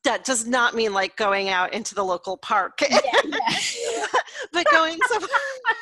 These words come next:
Speaker 1: <laughs> like, that would just be illegal. <laughs>
Speaker 2: Yeah, you don't wanna end up getting arrested.
Speaker 1: <laughs> I mean, s-, it's fine if people wanna do that. I
Speaker 2: <laughs>
Speaker 1: like to stay on this
Speaker 2: Yeah.
Speaker 1: side of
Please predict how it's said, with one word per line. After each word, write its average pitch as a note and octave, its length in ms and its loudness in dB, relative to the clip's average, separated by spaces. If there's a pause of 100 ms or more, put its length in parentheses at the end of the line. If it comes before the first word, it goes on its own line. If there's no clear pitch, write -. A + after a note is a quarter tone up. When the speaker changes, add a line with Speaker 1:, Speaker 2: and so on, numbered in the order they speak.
(180)
Speaker 1:
<laughs> - 920 0
like, E4+ 180 0
that C#4 160 2
would C#4 120 -6
just D4+ 200 -6
be B3 160 -8
illegal. G3 400 -6 (160)
<laughs> D#5+ 520 2
Speaker 2:
Yeah, D4+ 320 4 (320)
you F4+ 140 0
don't F#4+ 140 0
wanna F#4+ 240 4
end B3 260 0
up A#3 160 0
getting A3 220 0
arrested. G#3 840 -4 (240)
Speaker 1:
<laughs> - 240 -12
I E4+ 40 -4
mean, F4+ 160 0
s-, - 280 -6
it's D#4 160 -8
fine D#4 280 -2
if F4+ 120 -6
people D4 300 -4
wanna C4 240 0
do C4 180 -6
that. A3 300 -2
I A3 260 2
Speaker 2:
<laughs> - 60 0
Speaker 1:
like G#3 220 -6
to C4 160 -6
stay A#3 240 -2
on G#3 160 -2
this G3+ 160 -6
Speaker 2:
Yeah. B3+ 100 2
Speaker 1:
side F3 140 -4
of F#3 60 -20